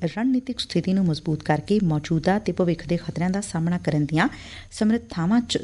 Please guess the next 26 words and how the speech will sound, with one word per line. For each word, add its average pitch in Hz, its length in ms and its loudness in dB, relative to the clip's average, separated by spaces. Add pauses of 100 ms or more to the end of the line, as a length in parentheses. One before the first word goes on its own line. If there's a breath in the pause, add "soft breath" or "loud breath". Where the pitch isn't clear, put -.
(140)
ਸੁਧਾਰ 233 360 2
ਕਰੇਗਾ। 143 380 2 (1160 loud breath)
ਵਿਦੇਸ਼ 254 300 2
ਮੰਤਰੀ 302 440 2
ਡਾਕਟਰ 247 360 0
ਐਸ 233 140 0
ਜੈਸ਼ੰਕਰ 220 420 2
ਨੇ 226 80 4
ਕਿਹਾ 214 280 0
ਕਿ 220 180 0
ਆਰਕਟਿਕ 196 420 0
ਖੇਤਰ 180 520 2
ਦਾ 165 140 2 (120)
ਆਪਣੇ 202 500 2
ਆਪ 165 180 -2
'ਚ - 80 -2
ਇੱਕ 185 140 0
ਆਲਮੀ 160 300 4
ਮਹੱਤਵ 160 460 0
ਹੈ 165 160 2 (100)
ਤੇ 180 80 2
ਆਰਕਟਿਕ 151 500 -2
ਨਾਲ 180 320 2
ਭਾਰਤ 151 320 0
ਦੀ 165 80 0
ਸਾਂਝ 220 340 2